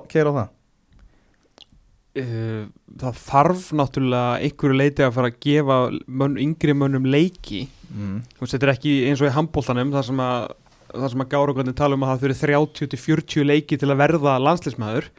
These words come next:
Speaker 1: Nei, nei.
Speaker 2: sem að er, er, mér hefur alltaf fundist mjög sérstök umræða. Eh, sérstaklega það er kannski þar sem að ef menn spila þrjátíu til fjörutíu landsleiki, þá telst það bara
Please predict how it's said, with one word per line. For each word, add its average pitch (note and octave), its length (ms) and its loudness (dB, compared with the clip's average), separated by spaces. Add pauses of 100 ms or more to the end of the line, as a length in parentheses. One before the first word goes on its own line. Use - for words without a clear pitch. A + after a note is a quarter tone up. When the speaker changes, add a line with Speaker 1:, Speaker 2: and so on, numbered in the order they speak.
(200)
Speaker 1:
Nei, A2 120 -8
nei. A2 220 -4
Speaker 2:
sem - 180 -14
að A#2+ 140 -4
er, A2+ 100 -6
er, A2 100 -8 (180)
mér A#2+ 140 -4
hefur A#2+ 80 -4
alltaf A#2 160 -8
fundist A#2 260 -8
mjög B2 300 0
sérstök B2+ 340 -4
umræða. B2 340 -4 (640)
Eh, A2 380 -2 (880)
sérstaklega A2+ 380 -4
það A2 40 -2
er G#2 40 -6
kannski A2+ 280 -8
þar A2 120 -4
sem A2+ 120 -6
að A2+ 180 -2
ef A2+ 60 -2
menn A2+ 120 -4
spila B2 240 -2
þrjátíu B2 280 -2
til A#2+ 80 -2
fjörutíu B2+ 300 0
landsleiki, D3+ 360 0
þá B2+ 160 -2
telst C3+ 220 -2
það C3+ 160 0
bara C3 200 4